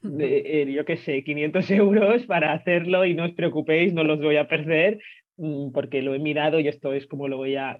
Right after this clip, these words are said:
yo qué sé, ¿vale?'". Pero lanzarte, porque una vez que te lanzas y tomas acción, esa confianza en ti misma, en inglés lo llamamos confidence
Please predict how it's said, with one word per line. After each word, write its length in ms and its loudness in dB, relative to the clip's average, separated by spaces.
yo 100 -16
qué 140 -14
sé, 280 -14
¿vale?'". 260 -2
Pero 200 -2
lanzarte, 760 -8
porque 380 -8
una 200 -8
vez 220 -4
que 140 -8
te 140 -10
lanzas 540 -8
y 180 -10
tomas 320 -10
acción, 580 -6
esa 320 -4
confianza 600 -4
en 140 -10
ti 140 -2
misma, 480 -6
en 240 -8
inglés 300 -6
lo 60 -2
llamamos 280 -8
confidence 640 -6